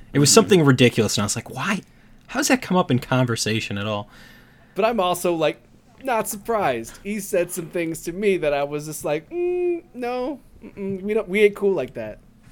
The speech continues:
Speaker 3: We, Kenny, me and you ain't cool like that yet, man."
Speaker 1: Okay, so the dairy farm. Um, it's a farm.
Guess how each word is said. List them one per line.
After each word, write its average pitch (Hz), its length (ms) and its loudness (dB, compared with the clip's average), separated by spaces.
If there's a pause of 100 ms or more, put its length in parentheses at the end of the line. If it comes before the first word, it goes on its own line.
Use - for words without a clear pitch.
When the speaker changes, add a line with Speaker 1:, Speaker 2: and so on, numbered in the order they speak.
(720)
Speaker 3:
We, 139 120 -8
Kenny, 165 340 -2
me 170 200 0
and 175 100 -2
you 175 100 0
ain't 170 140 -4
cool 170 200 -6
like 120 220 -6
that 120 240 -8
yet, 123 220 -10
man." 120 260 -14 (960)
Speaker 1:
Okay, 131 360 4 (180)
so 131 400 6 (260)
the 135 180 4
dairy 131 320 8
farm. 98 440 -2 (1120)
Um, 113 480 6 (320)
it's - 160 4
a 190 60 6
farm. 202 400 6